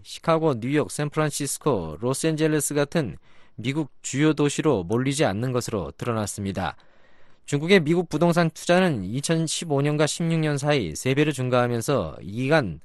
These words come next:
백육십오억 달러를 기록했습니다. 하지만 이천십팔 년 들어선 일억 달러가 넘는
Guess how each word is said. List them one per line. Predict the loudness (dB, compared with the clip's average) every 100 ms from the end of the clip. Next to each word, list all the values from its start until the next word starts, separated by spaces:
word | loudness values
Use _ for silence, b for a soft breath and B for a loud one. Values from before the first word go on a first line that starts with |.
| _ -20 -4
백육십오억 | -4 -4 -6 -4 -2 2 4 4
달러를 | 4 4 2
기록했습니다. | -2 -6 -6 -6 -6 -4 -4 -6 -10 b b b b b b
하지만 | -4 2 2
이천십팔 | 2 0 -2 -2 0
년 | 2
들어선 | 4 2 2 0
일억 | 0 0 2
달러가 | 2 4 4 2
넘는 | 2 2 0 0 -6